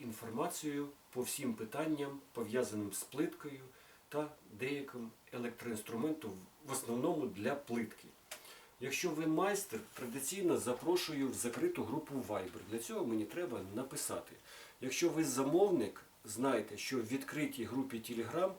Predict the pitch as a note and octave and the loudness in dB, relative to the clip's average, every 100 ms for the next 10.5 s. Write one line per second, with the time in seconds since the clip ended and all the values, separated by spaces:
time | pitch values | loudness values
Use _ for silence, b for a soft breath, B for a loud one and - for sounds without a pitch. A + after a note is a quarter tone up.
0 | B B B B G#2+ C#3 C#3 C3+ B2+ B2+ | B B B B -2 4 6 6 2 0
1 | B2+ G#2+ B2+ B2 - F3 F#3+ - A2 A2+ | 0 2 2 2 2 2 0 0 2 2
2 | - C3+ E3 - C3+ - A2 A2+ - C3 | 2 0 2 2 0 -2 2 2 2 0
3 | E3+ G3 - B B - A#2+ A#2 A2+ B2+ | 0 0 -8 B B -6 0 0 0 -2
4 | A#2 C#3 D#3 - C#3 C3+ A2 G#2 - G#2 | -2 0 0 0 -4 -4 -6 -6 -10 -16
5 | - G3 D#3+ B2+ G#2 F#2 G#2+ G#2+ A2 G#2+ | -6 2 2 2 -4 -8 -10 -4 -4 2
6 | A2+ A2 A2+ G#2+ G#2+ G#2 A2 G#2+ - B | 0 0 -4 -2 -4 -4 -10 -14 -18 B
7 | B B B B B - A2+ C#3+ F#3 F3+ | B B B B B -12 -4 0 2 2
8 | F3 F3 E3+ F3 A3+ D3+ A2 G#2+ - - | 6 8 8 8 6 6 0 -2 -10 -14
9 | - - - - - - - C3+ F3 E3 | -20 -20 -20 -20 -20 -20 -8 -2 0 0
10 | D#3+ D#3+ D#3+ A#2 F#2+ | 0 2 2 2 0